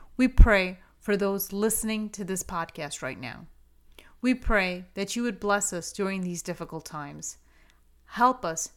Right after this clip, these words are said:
to surrender to you all of our hurt, all of our pain, all of our disappointments, and receive your peace,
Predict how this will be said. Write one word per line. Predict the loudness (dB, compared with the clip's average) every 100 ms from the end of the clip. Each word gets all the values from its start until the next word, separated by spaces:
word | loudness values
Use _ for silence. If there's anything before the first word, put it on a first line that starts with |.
| -20
to | -8
surrender | -6 -4 -4 -4 -4
to | -6 -4
you | -4 -4 -4
all | -2 2 2
of | 2 2
our | 2
hurt, | 2 -4 -4 -10 -20 _ -6
all | 2 2 4
of | 4
our | 4
pain, | 6 4 2 -8 -12 -6
all | 2 4 4
of | 0
our | -2
disappointments, | -2 -8 -8 -8 -8 -10 -10 -12 -12 _ -20 -6
and | -2 -2
receive | -2 -2 -2 -4
your | 0 0
peace, | 8 8 8 2 -4 -6